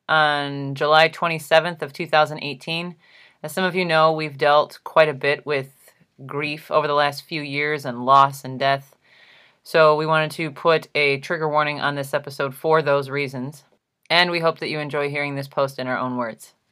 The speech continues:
Thanks for listening, and we'll see you guys next week. Grief and Dissociative Identity Disorder,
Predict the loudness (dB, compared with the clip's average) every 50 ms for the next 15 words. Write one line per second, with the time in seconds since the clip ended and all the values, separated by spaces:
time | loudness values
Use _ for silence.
0 | _ _ _ _ _ _ _ _ _ -8 -8 -8 -6 -8 -4 -2 -2 -2 -2 -4
1 | -4 -4 -4 -4 -4 -4 -6 -6 -6 -8 -8 -6 -6 -6 -6 -8 -10 -12 -12 -14
2 | -16 -18 -18 -18 _ _ _ _ _ _ _ _ _ _ _ _ _ _ _ _
3 | _ _ _ _ _ _ _ _ _ _ 0 2 2 2 2 0 -2 -4 -4 -4
4 | -2 0 0 0 0 -4 -6 -4 -4 0 2 2 2 2 -2 -6 -8 -10 -10 -10
5 | -8 -8 -10 -8 -6 -6 -6 -6 -8 -10 -14 -16